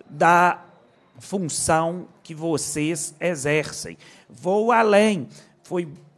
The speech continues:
oportuno a sua manifestação. Se você lembrar que dia você escutou isso,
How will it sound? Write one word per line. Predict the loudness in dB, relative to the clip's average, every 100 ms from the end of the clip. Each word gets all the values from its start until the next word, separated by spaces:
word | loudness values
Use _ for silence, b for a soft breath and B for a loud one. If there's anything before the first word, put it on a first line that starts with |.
| _
oportuno | -6 -6 -6 -8 -8 -12 -6 -6 -6 -10 -14 _ _ _ _ _ -10
a | -8 -8
sua | -10 -10 -8 -4 -4 -4 -6 -8 -8 -8 -10 -10 -12 -14 -16 _ -8
manifestação. | -6 -6 -8 -10 -8 -10 -10 -2 0 0 -4 -10 B B B
Se | -14 -10 -8
você | -4 -4 -2 -2
lembrar | 0 0 -2 -4 -4 -2 -4 -8 -16 -20 _ -12
que | -12
dia | -10 -10 -6 -6
você | -6 -8 -8 -10
escutou | -8 -10 -10 -14 _ _ -8 -6 -4 -6
isso, | -4 -6 -8